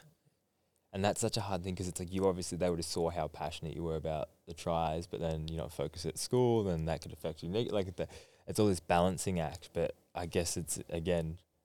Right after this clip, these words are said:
them going to their own intuition and seeing you, like, and knowing you well enough to know, "Okay, he means business." Like, this is,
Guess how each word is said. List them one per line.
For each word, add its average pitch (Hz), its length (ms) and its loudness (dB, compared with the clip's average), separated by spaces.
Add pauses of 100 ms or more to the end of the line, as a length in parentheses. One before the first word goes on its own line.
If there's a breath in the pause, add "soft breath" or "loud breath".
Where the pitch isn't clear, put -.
(380)
them 90 320 4
going 87 220 4
to 85 80 -2
their 82 160 6
own 113 80 8
intuition 85 440 2
and 80 140 -2
seeing 82 460 -2
you, 78 140 -6
like, 80 200 -6
and 82 140 0
knowing 85 280 4
you 82 120 0
well 78 200 0
enough 78 220 -2
to 87 100 -4
know, 80 220 -2 (600 soft breath)
"Okay, 87 180 2
he 92 160 2
means 87 260 2
business." 78 400 -4
Like, 67 120 -8
this 80 180 -2
is, 78 400 -8